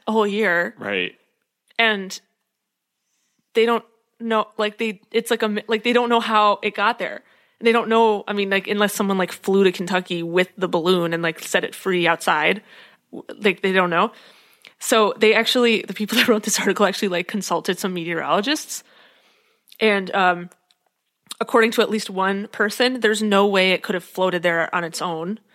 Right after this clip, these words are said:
Speaker 1: because commercially available balloons like that, um,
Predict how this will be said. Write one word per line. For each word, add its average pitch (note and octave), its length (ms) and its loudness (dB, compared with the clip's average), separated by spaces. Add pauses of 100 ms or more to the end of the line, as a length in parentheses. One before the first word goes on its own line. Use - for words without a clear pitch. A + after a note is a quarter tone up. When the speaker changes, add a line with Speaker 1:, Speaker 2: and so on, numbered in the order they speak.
(180)
Speaker 1:
because F#3+ 420 -2
commercially G3+ 520 0
available F#3 360 2
balloons F3+ 420 -4
like G#3 180 -2
that, A#3+ 280 0 (460)
um, F#3 380 -2